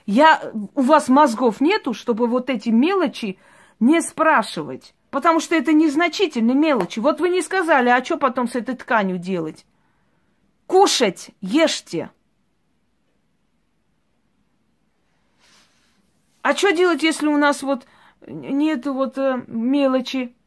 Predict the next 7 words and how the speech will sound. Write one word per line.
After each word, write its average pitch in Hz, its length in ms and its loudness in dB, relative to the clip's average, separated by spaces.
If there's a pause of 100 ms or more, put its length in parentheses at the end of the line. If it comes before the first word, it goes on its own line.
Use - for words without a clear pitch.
(440)
в - 80 -20
стране? 247 600 -2 (580)
Я 226 180 0
же 233 140 -4
сказала 294 500 0
сто 233 280 -8
раз. 208 360 -6